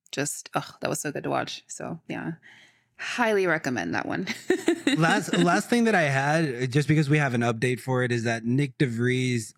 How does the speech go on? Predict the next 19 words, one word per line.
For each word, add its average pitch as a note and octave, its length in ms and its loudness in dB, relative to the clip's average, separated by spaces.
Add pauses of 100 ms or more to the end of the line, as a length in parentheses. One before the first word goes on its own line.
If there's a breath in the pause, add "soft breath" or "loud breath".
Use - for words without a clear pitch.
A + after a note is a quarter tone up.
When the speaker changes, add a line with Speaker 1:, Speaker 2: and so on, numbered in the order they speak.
Speaker 2:
uh, A2 260 -2
Speaker 1:
Hmm. F3 160 0 (1040 soft breath)
Speaker 2:
they A#2+ 220 0
were C3+ 100 2
going D#3 240 2
to E3 120 2
look C#3+ 240 0
into, D3+ 640 0
um, A2 540 0 (180)
oh D3+ 100 2
my A#2 160 -4
goodness, A#2+ 360 -4
they B2 140 -2
were A#2+ 160 -2
going C#3 460 -2
to B2 140 -6
look A2+ 320 -2
into D3+ 400 -2
an G#2+ 200 -8